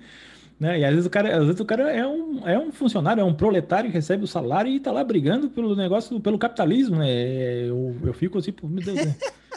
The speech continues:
Speaker 1: A pessoa não, né? Não, não se liga nem nos direitos dela, da briga do, da briga de, de classe, né? Que ela poderia entender, mas não, mas beleza.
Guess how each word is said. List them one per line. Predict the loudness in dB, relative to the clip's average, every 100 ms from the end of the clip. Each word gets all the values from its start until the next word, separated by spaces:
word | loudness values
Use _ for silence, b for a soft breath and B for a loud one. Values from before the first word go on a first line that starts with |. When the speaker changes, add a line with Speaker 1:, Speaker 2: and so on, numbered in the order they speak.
| -16
Speaker 1:
A | -12
pessoa | -10 -6
não, | -4 -4 -4
né? | -2 -4 -6 -8
Não, | -2 -2
não | -2 -4
se | 0
liga | 0 2
nem | 4
nos | 4 2
direitos | 2 0 -2
dela, | 0 0 0
da | 0
briga | 0 2 0
do, | 2 0
da | 2 0
briga | 0 2 2
de, | 2 0
de | 0 -2
classe, | 0 0 0 -4 -6 B B
né? | -2
Que | 2
ela | 2 0
poderia | 0 0 2 2 2
entender, | 2 2 4 4
mas | 2
não, | 2 0
mas | 0 0
beleza. | 0 0 -2